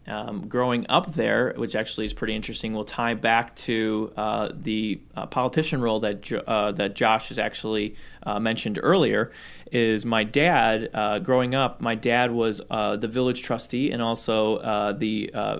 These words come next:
village president, uh, more well known as, uh, a-, around town as mayor. Uh, but actually the official title, which is I learned during the election process for myself,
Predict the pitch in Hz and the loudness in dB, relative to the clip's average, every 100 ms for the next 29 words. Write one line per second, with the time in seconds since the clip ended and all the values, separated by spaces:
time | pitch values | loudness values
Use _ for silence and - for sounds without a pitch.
0 | - - 127 120 - - 196 196 131 107 | -6 0 2 4 0 2 4 4 2 0
1 | 120 - - 104 90 - - - 123 127 | -2 -6 -2 0 0 -2 -6 -8 -2 2
2 | 135 127 123 117 113 113 117 117 117 110 | 4 4 0 2 2 2 2 4 2 2
3 | 107 107 104 107 - - 107 101 98 - | 2 2 0 -4 -8 -8 -4 -2 -2 -4
4 | 107 104 - - 101 110 107 104 101 147 | -6 -8 -12 -8 -4 0 0 0 0 0
5 | 117 104 107 123 123 - - - - - | 2 -2 -4 0 0 0 -8 -12 -20 -10
6 | - 104 120 143 165 - 117 113 110 110 | -4 0 2 2 2 0 0 0 -2 -2
7 | - - 208 127 - 110 110 113 117 113 | -4 -4 -2 -2 0 0 0 -2 -2 0
8 | 107 110 123 123 117 117 113 110 110 117 | 2 2 2 2 2 0 0 -2 0 0
9 | 117 113 - 110 - 110 113 107 107 - | -2 -8 -2 -2 -2 -8 -6 -6 -2 2
10 | 156 127 | 2 0